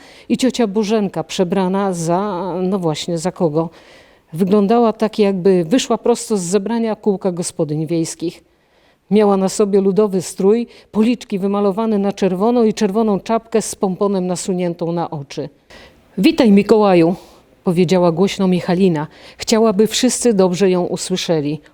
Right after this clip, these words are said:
"Ho, ho, ho", zabrzmiał głos Mikołaja. Dzieci przybiegły natychmiast. Kasia i Kaja miały szeroko otwarte oczy. Co ciekawe, Bartek nie rozpoznał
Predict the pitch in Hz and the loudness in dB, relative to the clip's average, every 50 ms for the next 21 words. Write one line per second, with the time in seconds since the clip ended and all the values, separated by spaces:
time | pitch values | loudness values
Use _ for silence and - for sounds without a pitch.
0 | _ - - 175 160 156 180 135 175 254 294 285 277 254 208 175 - - - - | _ 0 2 4 4 4 4 4 4 4 4 4 4 4 4 2 2 0 -6 -20
1 | - - _ _ - 147 156 180 156 156 147 170 175 165 156 147 165 165 151 - | -20 -20 _ _ -6 -2 -2 -2 -2 -2 -2 -2 -2 -2 -2 -2 -4 -6 -6 -6
2 | - 160 151 - - 165 165 165 156 147 147 143 147 - _ _ - - - - | -6 -8 -6 -4 -4 -2 -2 -2 -2 -2 -4 -6 -10 -14 _ _ -20 -18 -10 -4
3 | 185 170 254 - - 202 196 - - 214 180 202 208 185 196 202 190 190 185 - | 0 0 0 0 0 -2 -4 -2 -2 0 2 2 2 4 2 2 2 2 2 0
4 | 185 - - - 156 156 - - - - - _ - - 285 269 - 269 247 233 | 0 -2 -2 -6 -8 -8 -8 -12 -18 -20 -20 _ -2 0 0 0 0 0 0 0
5 | - - 233 233 233 226 208 220 214 208 208 190 - - 202 208 202 - - 196 | 0 0 0 0 0 2 2 2 2 2 2 2 2 0 0 0 0 -2 -4 -4
6 | - - - 185 175 - - 185 - - 170 156 147 - - 160 165 - _ _ | -4 -4 -4 -4 -2 -2 -2 -2 0 0 -2 -2 -2 -6 -10 -12 -12 -14 _ _
7 | _ - _ _ - - 208 - - 196 - 240 247 220 160 160 160 160 - - | _ -20 _ _ -4 -2 -2 -2 -2 -4 -2 0 0 0 0 -2 -4 -4 -6 -14
8 | _ - - _ - 160 196 220 233 247 - 269 262 - - 262 247 240 247 - | _ -20 -14 _ -2 0 0 0 0 0 -2 -4 -4 -2 0 2 2 2 2 0
9 | - - - 185 175 165 170 185 190 220 240 | 0 0 0 0 0 0 0 0 2 2 0